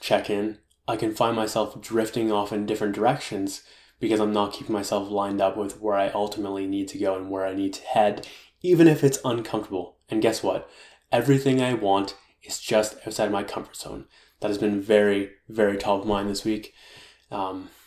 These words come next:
so just gotta fucking do that. Also, environments. I have to do a better job of reminding myself of, like, who I want to be. Do I want to be like average Joe, or do I want to be like Elon Musk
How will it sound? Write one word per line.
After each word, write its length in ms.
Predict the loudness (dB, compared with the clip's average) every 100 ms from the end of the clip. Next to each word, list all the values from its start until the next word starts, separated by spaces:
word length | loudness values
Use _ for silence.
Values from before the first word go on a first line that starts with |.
| _
so 360 | -16 -10 -10 -12 _
just 180 | -12 -10
gotta 120 | -8
fucking 260 | -6 -6 -6
do 140 | -8
that. 180 | -12 -20 -20 -20 _ _ _ -6 2
Also, 360 | 2 4 2
environments. 800 | 2 2 4 4 2 0 -6 -12 -6
I 100 | 2
have 180 | 2 4
to 80 | 2
do 120 | 4
a 40 |
better 200 | 4 4
job 240 | 4 4 4
of 340 | 2 0 -10 _ _ _ -20 -20 2
reminding 480 | 4 6 8 8 6
myself 320 | 2 2 -2
of, 140 | 0 -2
like, 240 | -2 -4 -6
who 180 | 2 6
I 80 |
want 260 | 6 4 2
to 60 | 0
be. 300 | 0 0 0
Do 180 | 2
I 40 | 4
want 220 | 4 2
to 60 | 0
be 200 | 0 2
like 240 | 2 2
average 480 | 2 4 2 0 -2
Joe, 320 | 4 4 4 0 -16 -18 -8
or 100 | 0
do 120 | 4
I 80 | 6
want 160 | 6 4
to 60 |
be 140 | 0 2
like 300 | 2 4 6 4 2 _ _ _ _
Elon 320 | -4 0 0 -2
Musk 440 | -2 -4 -8 -12